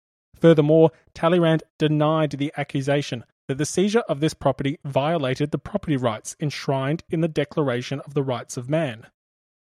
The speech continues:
According to Talleyrand and his supporters, there was a distinction between property belonging to individuals and property belonging to institutions, particularly institutions that existed to undertake social functions on behalf of the nation.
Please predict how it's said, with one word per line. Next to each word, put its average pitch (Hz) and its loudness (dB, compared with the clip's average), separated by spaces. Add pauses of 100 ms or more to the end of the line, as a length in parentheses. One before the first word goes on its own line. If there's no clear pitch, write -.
(300)
According 214 2
to 208 0
Talleyrand 185 0
and 143 -2
his - -8
supporters, - -4 (280)
there 151 4
was 165 4
a 180 4
distinction 208 -2
between 139 -4
property 220 -2
belonging 143 0
to - -12
individuals 165 -2 (300)
and 160 -2
property 202 -2
belonging 139 0
to - -10
institutions, - -6 (300)
particularly 254 -2
institutions 151 -4
that 156 -2
existed 151 -6
to 185 -6
undertake 131 -4
social 117 -8
functions 165 -6 (100)
on 143 -2
behalf 131 -2
of 123 -14
the 120 -6
nation. 135 -6